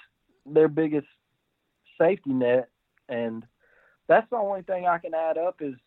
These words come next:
you know, why I'm seeing, I've seen multiple times this year, gobblers running together, and then you'll see a bird out strutting by himself. Then you'll see a bird with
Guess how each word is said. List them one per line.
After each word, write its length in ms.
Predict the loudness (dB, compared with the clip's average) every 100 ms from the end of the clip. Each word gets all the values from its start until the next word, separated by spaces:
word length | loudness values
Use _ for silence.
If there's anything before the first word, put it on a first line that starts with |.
| _
you 120 | -4
know, 160 | 2 2
why 320 | 4 4 2
I'm 160 | 0 -8
seeing, 400 | -10 -8 -8 -10 _ _ _ _ _ _ _ _ _ _ _ _ _
I've 200 | 0 0 0
seen 380 | -8 -8 -10 -12 _
multiple 420 | 2 2 2 -4
times 360 | -2 0 0 -2
this 120 | -10 -12
year, 220 | -8 -10 2
gobblers 420 | 4 6 4 -2
running 300 | -2 -2 -2
together, 320 | -2 -2 -2
and 100 | -4
then 160 | -6 -4
you'll 340 | -2 -2 -2 -8 _ _
see 160 | 0 0
a 40 |
bird 340 | 4 4 4 2
out 180 | 0 -4
strutting 280 | -8 -8 -6
by 140 | -6
himself. 420 | -6 -6 -4 -4 -6
Then 140 | -10
you'll 140 | -8 -4
see 80 | -6
a 60 |
bird 340 | 0 0 0
with 140 | -6